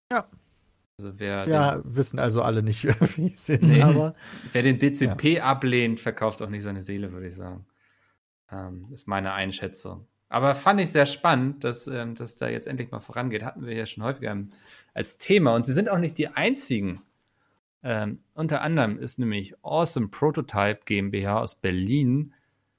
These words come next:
Speaker 2: Die entwickeln die Mannschaft. Das ist ein Free-to-Play-Fußballmanager für sechshundertzwanzigtausend Euro dabei. Dann noch Promotion Software G M B H aus Tübingen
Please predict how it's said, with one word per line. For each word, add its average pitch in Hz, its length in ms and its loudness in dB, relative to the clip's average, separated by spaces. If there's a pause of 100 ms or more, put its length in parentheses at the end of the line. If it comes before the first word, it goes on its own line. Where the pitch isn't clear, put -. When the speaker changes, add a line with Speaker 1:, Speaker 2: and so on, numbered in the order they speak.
(440)
Speaker 2:
Die 113 80 -6
entwickeln 104 760 -4 (200)
die 101 80 -4
Mannschaft. 107 600 -2
Das 110 60 -12
ist 107 140 -10
ein 107 100 -4
Free-to-Play-Fußballmanager 101 1600 -4 (520)
für - 180 -4
sechshundertzwanzigtausend 110 1120 -4
Euro 90 240 -8
dabei. 92 560 -2 (920)
Dann 107 260 4
noch 98 300 0 (300)
Promotion 139 640 -2
Software - 520 -4
G 107 160 -2
M 101 120 -2
B 101 120 -2
H 104 100 0
aus - 260 -8
Tübingen 131 720 -2